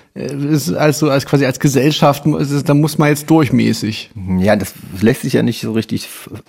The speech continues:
Speaker 2: vermeiden. Da wird ja jetzt auch irgendwie, ist das ja jetzt so der Tenor.
Speaker 1: Ja.
Speaker 2: Einfach mal alle noch mal durch, aber also so wie es bei ihr klang, war es so,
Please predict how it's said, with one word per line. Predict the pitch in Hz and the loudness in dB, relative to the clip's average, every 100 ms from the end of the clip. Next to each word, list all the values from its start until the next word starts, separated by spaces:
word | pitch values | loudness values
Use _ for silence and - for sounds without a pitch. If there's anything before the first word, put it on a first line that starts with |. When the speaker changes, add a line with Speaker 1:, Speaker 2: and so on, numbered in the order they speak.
| - | -20
Speaker 2:
vermeiden. | - 101 101 147 117 | -4 0 2 0 0
Da | 95 | 0
wird | 110 107 | 0 0
ja | |
jetzt | 104 - | -4 -4
auch | 101 | -8
irgendwie, | - 107 107 104 107 107 _ _ - - _ _ - | -2 0 0 0 0 -4 _ _ -20 -20 _ _ -14
ist | - 98 101 | -8 -6 -2
das | 107 104 | 0 2
ja | |
jetzt | 98 101 | 2 2
so | 110 | 0
der | 98 92 | -2 -2
Tenor. | - 147 120 92 104 | 2 2 4 2 2
Speaker 1:
Ja. | 123 127 127 - | 0 -2 -8 -12
Speaker 2:
Einfach | 107 101 | -6 -2
mal | 101 98 | 0 -2
alle | 120 120 113 | -2 0 0
noch | 110 | 0
mal | 110 104 | 0 0
durch, | - 127 - | 0 -2 -2
aber | 98 95 95 98 - - _ _ _ | -4 -2 -2 -4 -14 -20 _ _ _
also | - - 101 | -20 -16 -10
so | 104 101 | -8 -4
wie | 110 | -4
es | - | -2
bei | 92 | -4
ihr | - 123 | 0 -2
klang, | 131 - 123 113 | -2 -4 -2 0
war | 107 | -2
es | 107 | -2
so, | - | -6